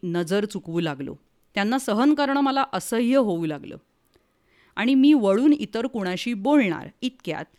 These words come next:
त्या माझं लक्ष वेधत म्हणाल्या, "सर, एक शेवटची गोष्ट सांगते." मी पुन्हा त्यांच्याकडे मान वळवली. "सर, माझ्या वर्गातल्या मुलांना दरवर्षी जिल्हा पातळीवरची बक्षिसं मिळतातच.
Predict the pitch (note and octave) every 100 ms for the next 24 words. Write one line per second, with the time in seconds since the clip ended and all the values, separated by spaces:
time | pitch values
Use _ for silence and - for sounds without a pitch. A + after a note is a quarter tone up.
0 | _ _ A#3 C#4 A#3+ F3+ B3 C4+ G3+ -
1 | C#4 G#3 D#3 A3 G#3+ F3+ D#3+ D3+ A3 -
2 | _ _ _ _ _ _ _ - - D4
3 | E4+ D#4 - - E4 - A#3+ A#3 - F4+
4 | F4 D4+ G#3+ - F#3+ D3+ - - _ _
5 | _ _ _ _ _ E3 F#3+ G3 E3+ F#3+
6 | F#3+ F3 F3+ F#3 F3 E3+ E3 E3 D#3+ D#3
7 | D3+ D#3 _ _ _ _ _ _ _ _
8 | - - F#4 F4+ G#3+ G3 B3+ E4 C#4 A3+
9 | C#4+ D4 E4+ D4+ D#4+ D#4 D#4 C4+ D#4 E4+
10 | B3+ A#3 C#4+ G3 - _ D#3 F#3 G#3+ G#3
11 | E4+ F4 D#4+ D#4 D4 C#4+ A#3 D#4 G#3+ -
12 | - B3 C4+ A#3 F#3 G3 F#3+ F#3 F3+